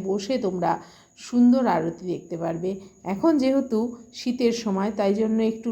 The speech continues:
ঠান্ডা লাগছে, কিন্তু গরমকালে কিন্তু অসাধারণ একটা, উম, ভাল অনুভূতি তোমরা ফিল করবে, এটুকুনি বলতে পারি। যারা আমার ভিডিওটি দেখছো, অবশ্যই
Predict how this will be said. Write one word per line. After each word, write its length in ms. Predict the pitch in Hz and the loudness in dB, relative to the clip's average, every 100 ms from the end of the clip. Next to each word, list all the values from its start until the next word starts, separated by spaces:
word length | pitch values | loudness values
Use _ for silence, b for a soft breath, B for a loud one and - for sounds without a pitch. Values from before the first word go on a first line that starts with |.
| 226 | -6
ঠান্ডা 380 | - 185 196 202 196 - | -4 -2 0 2 0 0
লাগছে, 500 | 175 175 214 202 175 | 2 2 0 -2 -2
কিন্তু 360 | 170 208 208 226 220 B B _ | -2 -4 -4 -4 -6 B B _
গরমকালে 720 | 190 175 196 220 285 311 320 311 | -6 4 6 6 2 2 2 2
কিন্তু 340 | 285 285 277 233 - 208 | 0 -2 -2 -4 -4 -6
অসাধারণ 1000 | 208 - - 233 240 240 240 254 262 | -6 -6 -8 -2 0 2 0 2 2
একটা, 380 | 240 190 - 202 190 190 B B _ | 0 -2 -4 0 0 -2 B B _
উম, 300 | 214 208 196 | -4 0 2
ভাল 260 | 196 196 180 - | 2 0 0 2
অনুভূতি 500 | 226 254 240 262 247 | 4 4 4 0 0
তোমরা 300 | 220 190 180 | 0 0 0
ফিল 280 | 190 214 214 | -2 -4 -4
করবে, 260 | 214 202 262 | -4 -2 0
এটুকুনি 480 | 185 196 190 196 | -2 -2 0 0
বলতে 260 | 180 170 165 | 0 0 0
পারি। 180 | 165 170 | 0 0
যারা 340 | 175 208 247 277 | 2 4 4 2
আমার 180 | 294 | 0
ভিডিওটি 460 | 247 247 254 254 254 | 0 0 0 -2 0
দেখছো, 300 | 214 - - 214 | 0 -2 -2 -2
অবশ্যই 500 | 196 247 - 269 | -2 -4 -4 -6